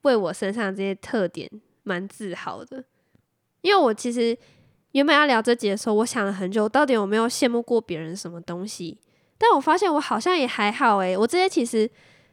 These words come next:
虽然说是有点羡慕，但是不会到，哦，真的非常渴望说我希望我这些特质，完全不会。我也是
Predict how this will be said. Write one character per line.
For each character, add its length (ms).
虽 140
然 140
说 240
是 340
有 100
点 140
羡 300
慕， 160
但 140
是 80
不 160
会 80
到， 120
哦， 300
真 140
的 100
非 140
常 160
渴 240
望 180
说 200
我 180
希 160
望 120
我 140
这 160
些 140
特 220
质， 100
完 160
全 160
不 160
会。 140
我 120
也 80
是 120